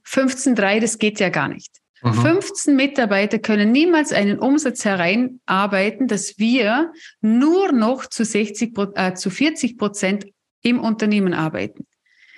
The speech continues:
Speaker 1: Dann kickst du dich automatisch raus aus dem Prozess.
Speaker 2: Ja.
Speaker 1: Das ist schon vorbei.
Speaker 2: Mhm, genau.
Speaker 1: Weil du
Speaker 2: Eine
Speaker 1: brauchst
Speaker 2: falsche Annahme. Oder
Speaker 1: Genau.
Speaker 2: überhaupt eine, eine Annahme, ob die richtig oder falsch ist,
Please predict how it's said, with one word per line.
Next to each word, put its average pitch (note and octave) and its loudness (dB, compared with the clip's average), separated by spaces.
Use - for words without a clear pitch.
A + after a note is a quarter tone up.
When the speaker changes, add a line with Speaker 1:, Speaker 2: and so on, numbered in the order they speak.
Speaker 1:
Dann G3+ -2
kickst - -2
du E4+ 2
dich D#4+ 0
automatisch A3+ -2
raus F#3+ -2
aus A3 -8
dem A3 -4
Prozess. A3 -6
Speaker 2:
Ja. A#2 -4
Speaker 1:
Das - -6
ist - -6
schon G#3+ -2
vorbei. C4 -4
Speaker 2:
Mhm, B2 -2
genau. F#2+ -2
Speaker 1:
Weil A3 0
du C4+ 0
Speaker 2:
Eine C3 0
Speaker 1:
brauchst D3 0
Speaker 2:
falsche A#2+ 0
Annahme. G2 0
Oder B2 0
Speaker 1:
Genau. B2 0
Speaker 2:
überhaupt G3 0
eine, B2 -2
eine B2+ 0
Annahme, A#2+ 2
ob G#2 -2
die B2+ 2
richtig B2 -2
oder A#2 4
falsch B2 -2
ist, A#2 -10